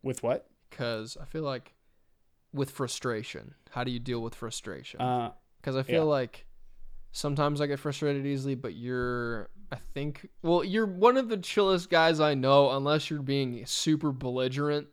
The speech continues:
Speaker 1: Um,
Speaker 2: And I, I talk, I was talking about this with R T. It was like, you're, sometimes you just look for a fight. Like, you wanna get in a fight, and, like, you're just, you won't stop something if you find it funny.
Speaker 1: If I,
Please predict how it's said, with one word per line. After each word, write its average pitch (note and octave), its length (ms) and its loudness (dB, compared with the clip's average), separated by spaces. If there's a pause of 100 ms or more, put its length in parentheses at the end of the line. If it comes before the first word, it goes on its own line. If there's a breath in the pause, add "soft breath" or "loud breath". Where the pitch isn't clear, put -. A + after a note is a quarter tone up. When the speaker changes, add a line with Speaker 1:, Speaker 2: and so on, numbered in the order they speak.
(880)
Speaker 1:
Um, D3+ 380 2 (340)
Speaker 2:
And C3 320 -2 (320)
I, C#3+ 180 -4
I D#3+ 80 4
talk, A3+ 320 -2
I F3 60 4
was F3+ 120 2
talking G3+ 240 2
about F#3+ 120 4
this F3 160 -2
with D3+ 80 -2
R D3 120 2
T. C#3+ 460 -4
It D#3 80 -8
was D#3 220 -2
like, C#3+ 260 -2
you're, C#3+ 420 -2
sometimes F3 440 -2
you E3+ 80 0
just D3+ 240 -2
look C3 260 -4
for C#3 220 -2
a A#2 40 -4
fight. A2+ 500 -6 (760)
Like, B2+ 200 -6
you C#3+ 100 -2
wanna C#3+ 260 0
get D3 180 0
in C#3+ 80 -6
a B2+ 40 -6
fight, A#2+ 500 -4 (220)
and, C3 80 -8
like, B2+ 160 -8
you're C#3 100 -4
just, C#3 180 -6
you C#3 160 -6
won't C#3 320 0
stop - 500 -2
something A#2+ 540 -8
if C3+ 140 -10
you C3+ 80 -2
find C3 300 -4
it A#2 80 -8
funny. A#2 340 -8
Speaker 1:
If - 220 -6 (180)
I, D3 180 8